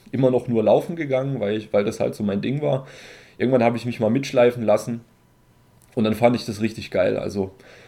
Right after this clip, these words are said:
es war aus heutiger Sicht komplett behindert, was ich gemacht hab. Also ich glaub, du stimmst mir zu, dass es nicht sinnvoll ist, wenn man erst da eine halbe Stunde, ähm,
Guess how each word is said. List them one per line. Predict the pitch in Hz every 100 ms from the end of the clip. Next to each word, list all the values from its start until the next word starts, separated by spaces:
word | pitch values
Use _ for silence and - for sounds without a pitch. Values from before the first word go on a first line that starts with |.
| - _ _
es | 110 113
war | 117
aus | 120 -
heutiger | 131 143 135 117
Sicht | 135 135
komplett | - 120 120 120 -
behindert, | 123 135 147 117
was | 101 101
ich | 104 -
gemacht | 98 101 -
hab. | 135 - - _ _ _ _ _ _ _ -
Also | 98 101 101 101 - _ _ _ - - - _ _ - - - - - _ -
ich |
glaub, | 120 131
du | 143
stimmst | 139 151 147 143
mir | 135
zu, | - 139 147
dass | 135 131
es | 123
nicht | 127 135 131
sinnvoll | 139 143 131 120
ist, | 123 -
wenn | 117
man | 110
erst | 95 123 -
da | 123
eine | 117 110
halbe | 110 123 123
Stunde, | - 123 123 117 117 101
ähm, | 98 104 104